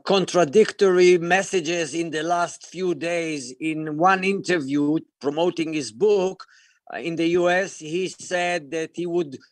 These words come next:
consider the possibility of sending weapons, uh, supplying Ukraine with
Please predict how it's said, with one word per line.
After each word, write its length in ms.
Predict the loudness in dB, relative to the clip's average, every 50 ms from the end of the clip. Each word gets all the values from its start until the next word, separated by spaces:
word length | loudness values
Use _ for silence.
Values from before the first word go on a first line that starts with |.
| _ _ _ _ _ _ _ _ _ _ _ -6
consider 840 | -4 -4 -4 -4 -6 -4 -2 2 6 6 8 8 8 6 6 6
the 100 | 4 2
possibility 680 | 0 0 0 0 2 2 4 4 4 2 2 -2 2 2
of 100 | 2 2
sending 600 | 2 0 0 2 2 2 2 -2 -2 -2 -2 0
weapons, 600 | 2 2 0 0 -2 -6 -6 -6 -8 -10 -10 -8
uh, 80 | -8 -6
supplying 640 | -6 -4 -4 -4 -2 2 4 4 4 4 2 0 0
Ukraine 760 | 2 4 6 6 6 4 2 2 2 2 2 0 -2 -6 -4
with 160 | -4 -4 -4